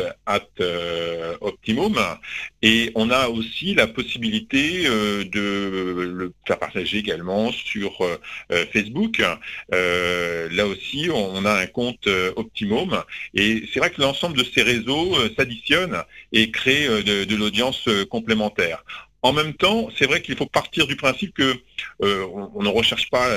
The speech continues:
une très, très grosse, grosse audience, même si, euh, on sera très content, euh,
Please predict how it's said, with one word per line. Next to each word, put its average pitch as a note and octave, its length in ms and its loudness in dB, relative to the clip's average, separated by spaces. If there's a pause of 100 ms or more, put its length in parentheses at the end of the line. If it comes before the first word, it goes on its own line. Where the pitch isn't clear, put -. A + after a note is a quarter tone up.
(160)
une F2 260 -8 (640)
très, A2+ 240 4
très - 160 -6
grosse, C3+ 440 0
grosse - 300 -2
audience, C#3+ 440 0
même G#2 140 0
si, B2 380 0
euh, F2+ 60 2 (280)
on G2 120 -6
sera F2+ 180 0
très - 260 -6
content, A2 440 -2
euh, E2+ 160 -2